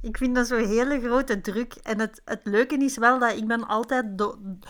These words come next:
de onbekende kleine comedian. Ook dat als er, het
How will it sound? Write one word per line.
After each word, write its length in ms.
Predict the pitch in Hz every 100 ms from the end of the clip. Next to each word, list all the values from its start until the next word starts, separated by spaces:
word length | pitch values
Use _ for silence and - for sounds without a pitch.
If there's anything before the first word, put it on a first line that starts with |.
| - -
de 160 | 208
onbekende 800 | - 233 247 262 247 240 240 254 233
kleine 440 | 208 202 226 247
comedian. 640 | 240 214 196 208 240 254 233
Ook 320 | 208 214 214
dat 200 | 214 208
als 220 | - 214
er, 60 | 226
het 100 | 196